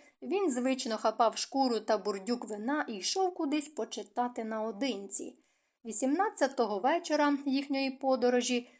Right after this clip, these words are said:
його розважали рідкісне бурштинове солодке вино з літніх островів, яке він віз на північ від самого Кастерлі на скелі, та розвідка з історії властивостей драконів.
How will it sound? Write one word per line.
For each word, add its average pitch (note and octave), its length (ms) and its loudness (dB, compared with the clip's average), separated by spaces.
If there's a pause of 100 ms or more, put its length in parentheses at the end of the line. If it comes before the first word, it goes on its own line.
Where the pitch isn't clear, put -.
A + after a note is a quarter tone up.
(120)
його A3 240 2
розважали A3 680 4
рідкісне C4 480 0
бурштинове A#3 640 -2
солодке A3+ 560 -2
вино A3 340 0
з - 80 -4
літніх D4 420 2
островів, B3+ 640 0 (280)
яке D#4+ 240 0
він D4 200 6
віз C#4 200 4
на B3 120 4
північ B3 440 0
від A#3+ 160 -4
самого A#3 380 0
Кастерлі A#3 580 -2
на A3+ 160 0
скелі, A3+ 560 -2 (300)
та G#3+ 120 0
розвідка D#4 560 2
з B3+ 60 0
історії B3+ 640 2
властивостей G#3 800 -2
драконів. G#3+ 600 -2